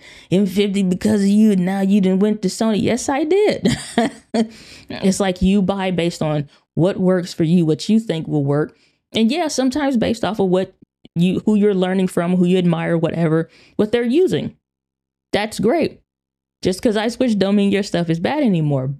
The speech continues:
So let's say you got the old, you got the old thing, and I'm recommending some new thing. Okay, well, that person's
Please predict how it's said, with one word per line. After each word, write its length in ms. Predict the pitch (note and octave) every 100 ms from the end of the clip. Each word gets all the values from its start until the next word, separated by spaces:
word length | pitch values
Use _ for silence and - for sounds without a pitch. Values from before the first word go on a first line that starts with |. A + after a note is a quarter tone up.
| -
So 280 | - G#3 F#3+
let's 220 | F3 F3
say 160 | E3+
you 120 | D#3 C#3+
got 180 | D3
the 100 | -
old, 220 | F3 F#3 -
you 220 | A3+ D#3
got 200 | G3+ G3+
the 80 | -
old 240 | G3 A3+ A3
thing, 320 | C#3+ D3+ F#3+ - - _ -
and 100 | D3
I'm 100 | E3
recommending 360 | F3+ F3 F3
some 220 | F3 F#3+
new 140 | A3 D4
thing. 400 | - D#3 - F3+ _ _ _ _ _ _ _ _ -
Okay, 280 | G3 A3 A#3
well, 240 | G#3+ G3+
that 280 | G3+ G#3 -
person's 800 | - A3+ A3 G3+ F#3+ F#3+ -